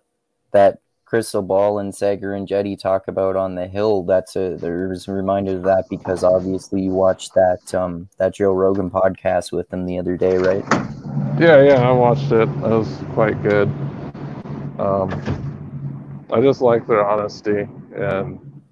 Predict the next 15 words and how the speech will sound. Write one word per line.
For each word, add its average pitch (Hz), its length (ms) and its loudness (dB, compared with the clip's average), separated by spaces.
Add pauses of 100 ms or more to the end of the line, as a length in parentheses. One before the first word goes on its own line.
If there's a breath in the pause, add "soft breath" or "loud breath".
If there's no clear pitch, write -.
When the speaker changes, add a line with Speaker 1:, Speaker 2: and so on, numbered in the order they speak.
(120)
Speaker 2:
it's 135 240 0
cool 143 360 4
that 131 180 4
they 123 80 2
have 113 300 2
two 120 200 -2
people 120 300 0
on 117 120 2
the 110 100 -4
show. 113 500 2 (160)
Yeah, 143 240 6
they're 147 160 6
both 143 320 4 (100)
populists, 147 800 2
but 117 140 -2